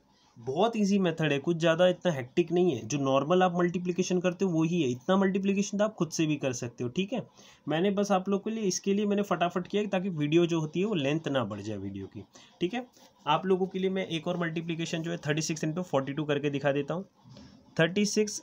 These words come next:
into फ़ोर्टी टू, six two जा ट्वेल्व, वन, थ्री टू जा सिक्स वन सेवन, ज़ीरो, सिक्स फ़ोर जा ट्वेंटी फ़ोर, टू, फ़ोर थ्री जा ट्वेल्व, ट्वेल्व टू फ़ोर्टीन। कितना आया? सेवन फ़ोर इलेवन, वन, फ़ाइव, वन फ़ाइव,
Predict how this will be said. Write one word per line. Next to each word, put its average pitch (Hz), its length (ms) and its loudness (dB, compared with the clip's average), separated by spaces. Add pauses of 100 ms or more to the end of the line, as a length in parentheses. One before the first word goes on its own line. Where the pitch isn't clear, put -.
into 165 300 2
फ़ोर्टी 147 400 2
टू, 160 220 -2 (440)
six - 300 -4
two 165 60 2
जा 165 120 4
ट्वेल्व, 151 600 -2
वन, 147 280 4 (300)
थ्री 147 140 4
टू 151 80 0
जा 160 100 2
सिक्स 156 260 -2
वन 143 140 4 (100)
सेवन, 170 460 2
ज़ीरो, 165 440 2 (160)
सिक्स - 220 -4
फ़ोर 151 180 0
जा 165 140 2
ट्वेंटी 139 400 2
फ़ोर, 165 320 -2 (360)
टू, 190 280 4 (440)
फ़ोर 156 220 2
थ्री 156 160 -2
जा 165 240 2 (180)
ट्वेल्व, 160 340 2 (380)
ट्वेल्व 156 280 2
टू 202 220 -2 (100)
फ़ोर्टीन। 123 500 0 (880)
कितना 147 280 0
आया? 170 280 4 (580)
सेवन 143 280 2
फ़ोर 147 200 0
इलेवन, 147 300 2
वन, 147 320 2 (680)
फ़ाइव, 143 360 2
वन 135 240 4
फ़ाइव, 151 340 2